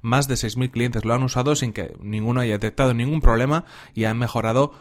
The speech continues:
muchísimos puntos en la puntuación, por ejemplo, de servicios de análisis online como Google Page Speed.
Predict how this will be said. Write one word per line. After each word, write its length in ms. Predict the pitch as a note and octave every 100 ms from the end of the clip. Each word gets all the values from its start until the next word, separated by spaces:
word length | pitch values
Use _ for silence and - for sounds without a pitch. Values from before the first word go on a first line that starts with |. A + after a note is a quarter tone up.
| -
muchísimos 580 | - A2+ A2 D3 C#3+ A#2
puntos 360 | - C3 C#3 C#3
en 140 | A#2+
la 380 | B2 C3 G2+ F2+ -
puntuación, 420 | A#2 G#2 C3 G#2
por 140 | A#2
ejemplo, 280 | F#2+ G#2+ A#2+
de 80 | G#2
servicios 540 | G#2 G2 G#2 A#2+ A2+
de 160 | A2 G#2+
análisis 400 | G2 G#2 G#2+ G#2
online 240 | G#2+ A#2
como 300 | C3 G2+ F#2+
Google 320 | A2 B2 B2+
Page 320 | B2+ A2+ C3 F#2+
Speed. 320 | - A2+